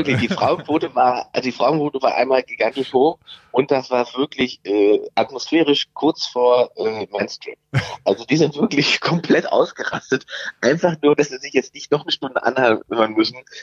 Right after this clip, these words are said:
welchen Lippenstift sie am besten wie verkaufen, sondern dass einer ihm mal erzählt, äh, was für eine komische Flachpfeife eigentlich Heidi Klum ist. Und also das war wirklich lustig, das war eine schöne Erfahrung, das hat echt Spaß gemacht, muss ich sagen.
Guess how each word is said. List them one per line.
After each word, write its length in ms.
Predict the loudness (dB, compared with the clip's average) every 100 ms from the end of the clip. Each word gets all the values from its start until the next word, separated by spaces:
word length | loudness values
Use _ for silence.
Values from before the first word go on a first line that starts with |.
| -6
welchen 240 | 0 2 2
Lippenstift 440 | 0 0 -4 -2
sie 80 | 0
am 60 | 0
besten 260 | 0 -4
wie 120 | -8 0
verkaufen, 560 | 0 0 -2 -2 -6 -12 -20 -6
sondern 300 | -2 0 2
dass 200 | 0 0
einer 180 | 2 2
ihm 120 | 2
mal 100 | 0
erzählt, 380 | 0 2 2 2 -4 -16 -4
äh, 420 | 2 4 4 0 -6
was 240 | -6 -6 -4
für 100 | -6
eine 140 | -6
komische 280 | -8 -6 -2
Flachpfeife 520 | -2 0 2 2 2
eigentlich 260 | -2 -4 -2
Heidi 200 | -4 -4
Klum 200 | -10 -8
ist. 180 | -10 -12 -14 -12 -8
Und 160 | -4 -6 _ _ 0
also 200 | 2 2
das 200 | 2 2
war 120 | 0 -2
wirklich 260 | -10 -8
lustig, 240 | -8 -6 -6
das 140 | 0
war 60 | 2
eine 80 | 2
schöne 180 | 0 -2
Erfahrung, 320 | 0 0 0
das 120 | -6
hat 100 | -14
echt 120 | -12
Spaß 200 | -14 -14
gemacht, 160 | -14 -12
muss 80 | -12
ich 60 |
sagen. 180 | -14 -16